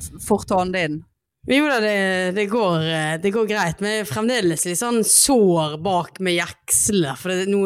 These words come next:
Speaker 2: tar jeg denne der, eh, eller jeg tar tanntråd hver dag,
Speaker 1: Ja.
Speaker 2: eller hver kveld.
Speaker 1: Ja, da
Speaker 2: Så jeg
Speaker 1: gir det et
Speaker 2: begynner
Speaker 1: par
Speaker 2: å
Speaker 1: uker til,
Speaker 2: blø.
Speaker 1: så er du ferdig.
Speaker 2: Ja da, men jeg blør jo hver gang jeg holder på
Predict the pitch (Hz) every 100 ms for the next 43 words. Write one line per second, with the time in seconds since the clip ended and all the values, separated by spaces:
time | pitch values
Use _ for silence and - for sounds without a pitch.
0 | 190 - 185 190 180 185 190 180 175 175
1 | 156 151 147 143 175 - 185 185 180 190
2 | 170 185 185 180 196 170 160 180 170 160
3 | 147 127 - - _ _ - 131 180 175
4 | 165 175 160 - 175 156 147 - _ _
5 | _ _ - 170 170 190 208 196 185 175
6 | 170 202 185 151 139 180 - 160 175 165
7 | 151 _ _ - 190 180 185 185 165 -
8 | 190 180 165 190 190 190 165 151 160 170
9 | 175 170 165 160 160 - 180